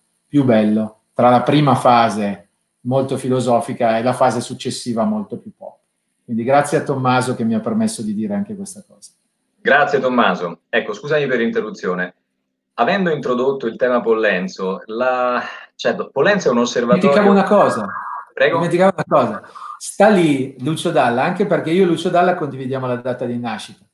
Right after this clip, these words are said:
Speaker 1: Ci sono trenta anni esatti tra me e Lucio Dalla e, e c'è, e se vuoi nel, nel destino delle date ci sono anche altre cose,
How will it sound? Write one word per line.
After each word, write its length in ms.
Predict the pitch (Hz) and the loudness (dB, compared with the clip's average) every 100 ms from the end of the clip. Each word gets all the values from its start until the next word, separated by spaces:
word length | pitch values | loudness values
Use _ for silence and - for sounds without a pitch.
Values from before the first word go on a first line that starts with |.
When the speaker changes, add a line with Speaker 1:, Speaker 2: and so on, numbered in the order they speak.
| _ _ _ | _ _ _
Speaker 1:
Ci 120 | - 127 | -16 -6
sono 240 | 160 151 | -2 0
trenta 400 | 170 180 165 165 | 0 0 2 2
anni 220 | 160 151 | 2 0
esatti 440 | 143 139 135 135 123 | 0 2 2 0 -4
tra 180 | 120 120 | -2 -2
me 120 | 135 | -2
e 20 | |
Lucio 260 | 139 131 143 | -4 -4 -2
Dalla 560 | 123 123 135 151 - _ _ _ | 0 0 0 -4 -8 _ _ _
e, 480 | - 160 175 - _ - | -4 0 0 -4 _ -8
e 160 | 151 | -6
c'è, 340 | 147 190 185 - - | -2 0 0 -4 -4
e 360 | 160 170 - | -2 -2 -6
se 180 | - - | -8 -2
vuoi 500 | 160 185 196 196 180 | 2 6 8 6 4
nel, 300 | 147 151 143 - | 0 0 0 0
nel 160 | 151 | -2
destino 1080 | 147 151 - 180 180 175 156 143 131 123 _ _ | -2 -4 -4 -6 -4 -2 0 -2 -2 -6 _ _
delle 320 | 131 147 156 | -4 -2 2
date 360 | 151 147 147 151 | 4 4 4 -2
ci 120 | 131 | -8
sono 200 | 135 127 | -6 -4
anche 200 | 127 135 | -4 -4
altre 220 | 127 131 | -4 -4
cose, 400 | 185 160 120 107 | 2 2 2 -6